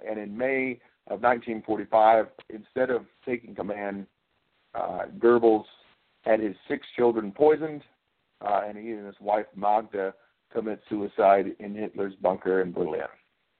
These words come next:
Uh, so, uh, what can we glean from, from this, from this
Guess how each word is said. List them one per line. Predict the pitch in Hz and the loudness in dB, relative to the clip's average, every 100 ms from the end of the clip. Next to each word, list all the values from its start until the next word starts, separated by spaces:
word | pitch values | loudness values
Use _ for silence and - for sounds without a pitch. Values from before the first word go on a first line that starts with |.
| _ - - | _ -20 -4
Uh, | - 73 67 - | 0 2 0 2
so, | 110 104 101 98 - _ _ _ _ 104 | 4 6 4 -2 -14 _ _ _ _ -2
uh, | 101 | 0
what | - 160 170 | 4 2 2
can | 208 | -2
we | 180 131 - - - | -4 -10 -16 -20 -10
glean | 135 160 208 165 101 90 _ _ _ _ | -2 0 0 -6 -10 -16 _ _ _ _
from, | 123 120 113 110 _ - | -4 -4 -6 -16 _ -4
from | 120 120 | -4 -4
this, | 113 _ _ _ - _ _ | -12 _ _ _ -20 _ _
from | 120 117 | -6 -6
this | 120 | -8